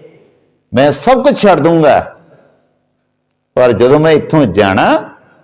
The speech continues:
ਉੱਥੇ ਮੈਨੂੰ, ਮੇਰੇ ਵਾਸਤੇ ਮੇਰਾ ਘਰ ਤਿਆਰ ਹੋਣਾ ਚਾਹੀਦਾ। ਗੁਰੂ ਨਾਨਕ ਸਾਹਿਬ ਪਾਤਸ਼ਾਹ ਦੇ ਚਰਨਾਂ 'ਚ ਬੈਠਣ ਦੀ ਮੈਨੂੰ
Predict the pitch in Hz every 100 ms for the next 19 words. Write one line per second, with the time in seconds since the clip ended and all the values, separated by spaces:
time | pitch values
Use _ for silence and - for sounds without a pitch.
0 | _ _ _ _ _ - 233 233 226 208
1 | 147 131 151 196 226 165 143 170 170 120
2 | 131 123 - 180 160 147 - - 98 82
3 | 139 127 127 120 113 - 131 120 95 98
4 | 98 107 160 160 - 123 113 110 107 -
5 | 113 117 - 107 95 113 101 95 98 -
6 | 104 131 117 107 147 220 311 311